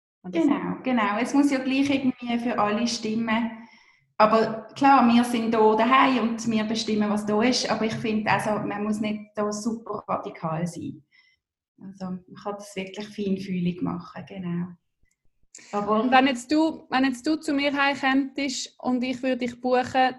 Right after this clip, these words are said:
Speaker 1: um mit mir zusammen aufzuräumen, wie würdest denn du jetzt das machen?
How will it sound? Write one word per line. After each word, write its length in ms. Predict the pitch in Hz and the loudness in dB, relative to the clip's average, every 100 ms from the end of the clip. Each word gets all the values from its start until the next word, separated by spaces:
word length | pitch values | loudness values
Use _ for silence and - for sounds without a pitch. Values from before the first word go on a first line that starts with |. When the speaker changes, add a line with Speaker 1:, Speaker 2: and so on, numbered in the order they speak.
| - 254 | -2 0
Speaker 1:
um 240 | 247 240 | 2 0
mit 180 | 233 240 | 0 0
mir 180 | 240 240 | 2 0
zusammen 220 | - 240 233 | 0 2 2
aufzuräumen, 680 | 247 247 254 247 240 240 - | 0 -2 0 4 4 2 2
wie 220 | 233 226 | 4 4
würdest 240 | 233 240 | 4 0
denn 120 | 269 269 | 0 2
du 80 | |
jetzt 180 | 262 262 | 2 -2
das 120 | 285 262 | -4 0
machen? 380 | 247 254 - | 0 -2 -6